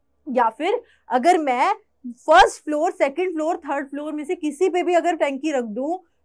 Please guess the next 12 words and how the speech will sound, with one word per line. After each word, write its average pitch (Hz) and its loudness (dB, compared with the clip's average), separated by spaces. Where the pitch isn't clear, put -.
तो 381 4
मैं 427 0
ग्राउंड 339 2
फ्लोर 320 -2
पे 294 -4
पानी 262 -2
ले 302 -4
सकती - -12
हूँ, 202 -20
है 294 -2
ना 339 -2
बच्चे? 339 -6